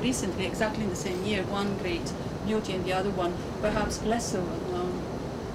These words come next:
um, Gianfranco Rosi's Sacro Gra. Now, together with these two films, I want to touch upon, I don't know how much we will manage to do given time constraints, but I'm interested to touch on the idea of city theory as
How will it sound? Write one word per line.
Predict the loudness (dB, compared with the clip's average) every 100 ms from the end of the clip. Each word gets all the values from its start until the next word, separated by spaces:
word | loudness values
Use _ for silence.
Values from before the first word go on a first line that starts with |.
| 0
um, | 2 2 2 0 0 -2 -2 0
Gianfranco | 0 4 4 4
Rosi's | 4 4 2 0 0 -2 -2
Sacro | 0 0 0 -2 -2
Gra. | 0 -2 -2 -4 -4 -4 -4 -4 -2 -2 0
Now, | 0 0
together | 2 4 4
with | 4
these | 2 0
two | -2 -2
films, | 0 0 0 -2 -4 -4 0 2
I |
want | 4 4 4
to | 0 0
touch | 2 2 0 -2
upon, | 0 0 2
I |
don't | 2 4
know | 4
how | 2 2
much | 4 4 2 0 -2 -2 -4 -4 -2
we | 0
will | 2 4
manage | 4 4 2
to | 0
do | 0 2
given | 2 0
time | 0 0 0
constraints, | 0 0 0 0 2
but | 2 2 -4 -2 2
I'm | 4
interested | 4 2 2 0
to | 0 2
touch | 2 2 2
on | 2 2
the |
idea | 2 2 2 2
of | 4 2 2 -2 -4 -4
city | -2 0 0
theory | 0 2 2 4 4 2 -2 -4 -4 -4 2
as | 4 4 4 2